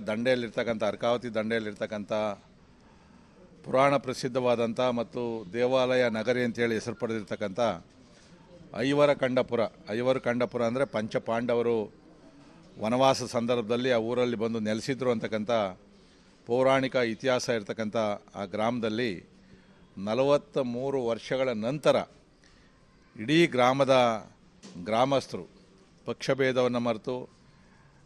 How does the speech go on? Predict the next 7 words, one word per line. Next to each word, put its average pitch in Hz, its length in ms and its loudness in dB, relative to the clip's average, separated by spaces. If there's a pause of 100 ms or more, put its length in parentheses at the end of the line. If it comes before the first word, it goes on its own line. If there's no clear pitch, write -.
(200)
ಜಾತಿ 123 340 2
ತಾರತಮ್ಯ 120 580 -2
ಇಲ್ಲದೆ, 117 320 -2 (840)
ಪ್ರತಿ 131 340 -4
ಗ್ರಾಮಗಳಲ್ಲೂ 131 520 0
ಜಾತ್ರೆಯನ್ನು 120 480 -2
ಮಾಡುವಾಗ 117 340 0